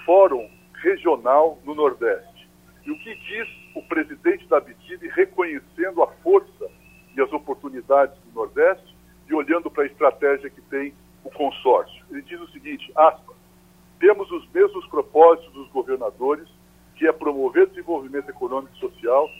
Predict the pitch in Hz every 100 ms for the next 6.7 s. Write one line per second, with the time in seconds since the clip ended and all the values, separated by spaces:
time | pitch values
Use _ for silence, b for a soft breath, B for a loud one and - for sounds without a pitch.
0 | - - - 143 147 175 - 151 - 139
1 | 117 147 143 - - - 185 160 - _
2 | - 127 - 175 180 - 131 - 123 -
3 | 135 147 - _ _ _ _ _ - 165
4 | 165 156 147 156 156 139 143 135 - 143
5 | - 131 127 120 143 143 - _ _ -
6 | 135 - 139 147 151 151